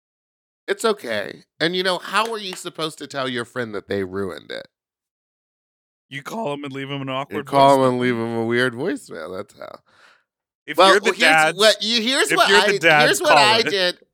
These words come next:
Speaker 1: Here's what I did when, um, someone did this, a similar thing to me. They kinda, I would just, I just showed up at their house one time.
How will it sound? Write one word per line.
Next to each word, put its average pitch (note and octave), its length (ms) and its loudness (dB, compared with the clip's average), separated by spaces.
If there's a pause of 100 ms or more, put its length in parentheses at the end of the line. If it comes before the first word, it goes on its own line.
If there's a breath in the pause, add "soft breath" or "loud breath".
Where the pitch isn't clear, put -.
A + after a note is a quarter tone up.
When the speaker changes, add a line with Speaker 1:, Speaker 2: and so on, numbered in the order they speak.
(140)
Speaker 1:
Here's G3 360 -2
what G3 140 -2
I F3 220 2
did C#3+ 220 -6
when, A#2 340 -10
um, G#2+ 400 -8
someone G#2+ 640 -8 (140)
did G#2 220 -12
this, G#2+ 240 -14
a A#2 100 -8
similar G#2+ 460 -8
thing G2+ 240 -14
to G2 80 -14
me. F#2 220 -12
They G#2 160 -6
kinda, G2+ 480 -12 (1600)
I C#3 360 -2
would D3 180 -8
just, E3 180 -4
I D3+ 120 -2
just D#3+ 180 -8
showed F3+ 160 -2
up F#3 80 -4
at F#3+ 100 -10
their G3 140 -4
house B3+ 260 -6
one F#2+ 180 -18
time. - 340 -16